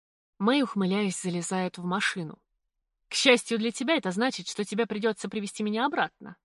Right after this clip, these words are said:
и ты можешь повременить со слезными прощаниями с моей подъездной дорожкой». Приянка закатывает глаза. «Как ты можешь всегда быть такой беспристрастной?»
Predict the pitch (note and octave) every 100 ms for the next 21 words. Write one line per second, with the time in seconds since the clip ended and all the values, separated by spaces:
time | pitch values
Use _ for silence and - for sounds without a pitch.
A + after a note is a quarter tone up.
0 | _ G3+ C#4 C#4 A3+ C4+ - B3 G3 E3
1 | F#3 - - - E3+ A3 G#3+ E3 D#3 D#3+
2 | - A3 A#3+ E3+ E3 - D#3 E3+ - G3
3 | D3+ D3+ E3+ A3 D#3 C3 E3 - A3+ -
4 | _ _ _ _ _ _ - A3 G#3+ G3
5 | G3 G3+ G#3+ G3 F#3 F3+ F3+ - F#3+ F3+
6 | D#3 F3+ _ _ _ _ _ _ - F4
7 | - A4 E4 D#3 D3 - G3+ F#3+ F#3 F3+
8 | G#3+ G#3 F#3 G3 - C4 - F3 D3 E3
9 | D#3